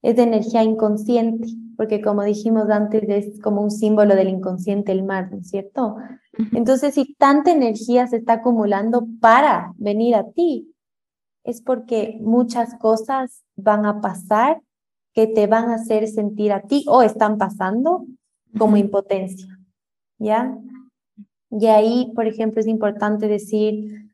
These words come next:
Speaker 1: por ejemplo, yo, yo tuve un sueño hace unos meses que soñaba igual, que un tsunami estaba por pasar, y yo me paraba a verle a la ola, y yo decía, "Esta vez no quiero correr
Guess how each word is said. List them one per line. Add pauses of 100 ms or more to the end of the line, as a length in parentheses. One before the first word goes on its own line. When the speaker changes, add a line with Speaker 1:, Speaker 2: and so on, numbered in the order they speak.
(120)
Speaker 1:
por
ejemplo,
yo, (320)
yo
tuve
un
sueño
hace
unos
meses
que
soñaba
igual, (200)
que
un
tsunami
estaba
por
pasar, (280)
y
yo
me
paraba (560)
a
verle
a
la
ola, (160)
y
yo
decía, (500)
"Esta
vez
no
quiero
correr